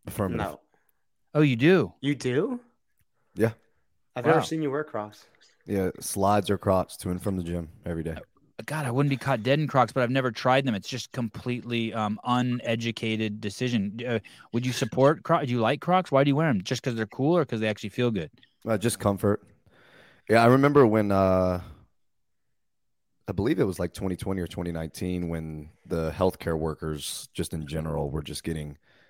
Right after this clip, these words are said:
Speaker 1: slammed with a lot of hospitalizations. Um, and I think Crocs was like, "We're gonna give a free pair to every healthcare provider, R N, anyone." So they just, like, sent me a pair randomly.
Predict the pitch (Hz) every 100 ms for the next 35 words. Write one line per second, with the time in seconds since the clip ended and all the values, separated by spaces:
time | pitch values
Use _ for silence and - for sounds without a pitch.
0 | - - 95 92 85 82 78 - _ 87
1 | 80 82 82 80 80 76 - 80 - 82
2 | 78 85 82 - 80 - - - - -
3 | - _ - 90 87 80 78 76 _ -
4 | - _ _ _ _ - 90 87 85 82
5 | 78 _ - - 104 82 - 82 - -
6 | 82 80 80 78 85 87 87 82 78 -
7 | 85 82 85 85 82 80 _ - 85 -
8 | 87 78 87 85 80 _ _ _ _ _
9 | _ 90 87 80 73 73 71 69 71 -
10 | _ - 90 82 87 87 87 92 _ _
11 | - 90 76 69 69 _ _ _ - 104
12 | 92 90 - 87 - - - - 85 82
13 | 90 82 80 82 - 87 87 85 78 87